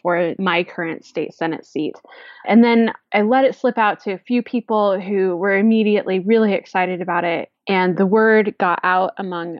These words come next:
my circle of friends and some of the, I, I work on a couple, uh, boards that deal with civic engagement and, and those sorts of things. And, and once that started getting out, people were calling me and, and asking me if I was going to do it. And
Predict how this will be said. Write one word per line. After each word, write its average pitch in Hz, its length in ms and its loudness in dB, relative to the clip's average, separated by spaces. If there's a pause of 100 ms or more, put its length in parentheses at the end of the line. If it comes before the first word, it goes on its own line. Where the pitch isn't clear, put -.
my 175 80 -14
circle - 320 -14
of 165 100 -14
friends 254 580 2
and 185 240 -8
some 196 180 -8
of 175 60 -8
the, 175 280 -4
I, 180 100 0
I 190 140 0
work 190 200 -2
on 175 100 -4
a 175 60 -6
couple, 170 480 -4
uh, 160 220 -2
boards 185 680 -2 (440)
that - 180 -4 (100)
deal 190 180 0
with 175 140 -4
civic 170 320 -6
engagement 175 720 -6
and, 170 200 -4
and 185 160 0
those 175 140 0
sorts 160 180 -4
of 180 100 -10
things. 170 300 -2
And, 170 260 0
and 180 160 2
once 196 240 0
that 190 200 0
started 180 300 -4
getting 175 260 0
out, 170 300 -2
people 175 500 -2 (480)
were 202 80 0
calling 202 460 0
me 185 260 -2
and, 165 180 -6 (220)
and 202 100 -4
asking 175 440 -4
me 170 200 -2
if 180 100 -4
I 170 80 0
was 165 180 -4
going 165 220 -6
to - 120 -20
do 160 160 -6
it. 156 260 -6
And 160 320 -4